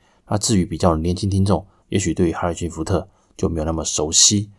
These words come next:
那如果你是星战迷，当然也可能也会知道，呃，在里面啊，韩索罗这个角色就是由哈里逊·福特所饰演的，那待会也会聊到。总之呢，哈里逊·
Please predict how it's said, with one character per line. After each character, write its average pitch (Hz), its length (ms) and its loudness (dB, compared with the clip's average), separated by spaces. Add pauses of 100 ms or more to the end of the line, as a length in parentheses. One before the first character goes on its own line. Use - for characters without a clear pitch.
(320)
那 92 160 6
如 92 160 6
果 92 100 4
你 78 80 0
是 87 60 2
星 107 260 4
战 101 200 2
迷， 87 280 -8 (280)
当 92 100 0
然 80 140 0
也 82 60 -8
可 - 180 -14
能 76 80 -8
也 78 100 -6
会 85 80 0
知 90 160 -4
道， 85 260 2 (200)
呃， 71 500 -6
在 80 360 -2
里 78 120 -10
面 90 300 -2
啊， 82 160 -10
韩 - 340 -2
索 80 240 0
罗 76 240 -4
这 117 100 0
个 90 80 4
角 - 260 -6
色 - 360 0
就 - 100 -8
是 90 120 -4
由 78 100 -2
哈 95 220 -2
里 87 100 -6
逊· 92 160 -8
福 90 140 -14
特 87 120 -10
所 - 160 -12
饰 - 320 -2
演 65 220 -8
的， - 220 -8 (220)
那 82 120 -6
待 85 140 -6
会 78 80 -8
也 80 60 -6
会 82 60 -4
聊 82 140 -8
到。 87 220 -4 (400)
总 101 160 6
之 156 120 6
呢， 131 220 4 (420)
哈 - 320 -4
里 110 140 0
逊· 101 100 0